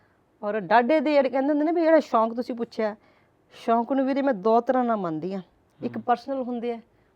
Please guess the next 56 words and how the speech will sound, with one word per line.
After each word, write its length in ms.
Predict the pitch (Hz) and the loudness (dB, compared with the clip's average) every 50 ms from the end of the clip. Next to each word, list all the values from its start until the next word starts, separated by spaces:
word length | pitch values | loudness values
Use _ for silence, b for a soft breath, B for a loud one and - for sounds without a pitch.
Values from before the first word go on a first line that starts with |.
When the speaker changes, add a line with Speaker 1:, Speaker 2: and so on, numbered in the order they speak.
| _ _ | _ _
Speaker 1:
ਉਹਦੇ 180 | 214 214 226 240 | -6 -4 -4 -2
ਲਈ 100 | 240 226 | -2 -4
ਬਾਪ 300 | 175 170 190 185 185 175 | -6 -4 -4 -4 -4 -6
ਦੀ 140 | 175 214 | -8 -10
ਜੇਬ 200 | 175 180 208 220 | -8 -6 -8 -8
ਭਾਰੀ 300 | 233 - 254 240 226 214 | -6 -4 -2 -2 -2 -4
ਹੋਣੀ 180 | 190 214 214 208 | -6 -8 -10 -10
ਚਾਹੀਦੀ 400 | - 208 202 233 233 214 226 208 | -10 -8 -8 -8 -8 -8 -8 -10
ਹੈ। 80 | 180 196 b b b 143 | -10 -12 b b b -12
Speaker 2:
ਹੂੰ। 120 | 131 131 | -12 -8
Speaker 1:
ਤੇ 60 | 127 196 | -6 -4
ਜਦੋਂ 240 | 196 254 233 262 | -4 0 0 0
ਸਮਾਜ 520 | 247 - - 214 208 208 196 202 208 202 220 | 0 0 -4 -4 -2 0 2 2 2 2 0
ਲਈ 220 | 220 226 277 330 | 0 0 0 0
ਕੁਛ 220 | 320 - 311 - - | 0 0 -4 -4 0
ਕਰਨ 280 | - 269 254 254 247 | 0 2 2 2 0
ਦਾ 100 | 226 240 | 0 -2
ਸ਼ੌਂਕ 280 | 226 - 226 202 196 208 | -2 -2 -4 -4 -4 -6
ਜਦੋਂ 220 | 185 208 190 196 | -8 -6 -6 -6
ਹੁੰਦਾ 260 | 185 196 190 180 185 | -6 -6 -6 -6 -6
ਨਾ 100 | 185 202 | -6 -6
ਤੁਹਾਡੇ 300 | 220 - 247 202 170 156 | -6 -4 -4 -4 -2 -4
Speaker 2:
ਹੂੰ। 80 | 165 131 | -6 -4
Speaker 1:
ਕੋਲ, 200 | 185 208 233 247 B B B B 143 | -2 -2 -2 -2 B B B B -16
Speaker 2:
ਹੂੰ। 200 | 135 123 120 120 - | -14 -14 -14 -10 -6
Speaker 1:
ਜਾਂ 100 | - 214 | -2 0
ਤਾਂ 100 | 220 240 | 0 0
ਤੁਹਾਡੇ 220 | 240 254 240 240 | 0 2 2 2
ਬਾਪ 340 | 233 180 180 202 202 196 - | 0 2 2 2 2 2 2
ਕੋਲੇ 200 | - 240 262 254 | 0 2 2 4
ਪੈਸਾ 360 | 233 254 247 240 240 277 277 | 6 6 6 6 6 4 4
ਹੋਵੇ 180 | 277 285 311 320 | 4 4 2 2
ਜਾਂ 100 | 294 294 | 2 0
ਸਮਾਜ 400 | 294 - 269 247 240 233 233 226 | 0 0 0 2 4 4 4 4
ਦਾ 100 | 214 247 | 4 2
ਤੁਹਾਡੇ 280 | 233 - 247 226 214 214 | 0 0 0 -2 -2 -2
ਸਿਰ 220 | - - 254 254 | 0 2 2 2
ਤੇ 180 | 247 - 277 254 | 2 2 2 2
ਹੱਥ 240 | 240 240 240 - | 2 2 2 0
ਹੋਵੇ, 160 | 254 247 254 262 | 0 0 2 2
ਉਸ 320 | 240 226 240 226 - - | 2 2 0 0 0 -2
ਵੇਲੇ 200 | 240 240 233 233 | -2 -2 -2 -4
ਸਰਕਾਰਾਂ 440 | 226 226 202 - 214 208 208 220 226 | -4 -6 -4 -2 0 2 2 2 2
ਤੁਹਾਡੇ 240 | 220 - 226 214 214 | 0 -2 -4 -4 -4
ਸਿਰ 200 | - - 226 220 | -2 -2 -2 -2
ਤੇ 180 | - - 262 | -2 0 0
ਹੱਥ 240 | 226 208 196 - - | 0 0 -2 -4 -8
ਹੋਵੇ, 220 | 214 202 220 233 233 b b b b b b _ _ | -6 -6 -6 -6 -8 b b b b b b _ _
ਤਾਂ 200 | 240 226 240 247 | 0 0 0 -2
ਜਾ 200 | 226 220 202 190 | -2 -4 -4 -4
ਕੇ 160 | 185 - 208 | -4 -6 -10
ਉਸ 120 | 196 196 - _ | -10 -10 -12 _
ਸਿਰੇ 220 | - 202 190 190 | -10 -10 -8 -8
ਜਿਹੜੇ 260 | 180 185 180 180 180 | -8 -8 -10 -8 -8
ਆ 40 | 180 | -8
ਨਾ 220 | 202 254 302 277 | -8 -8 -8 -8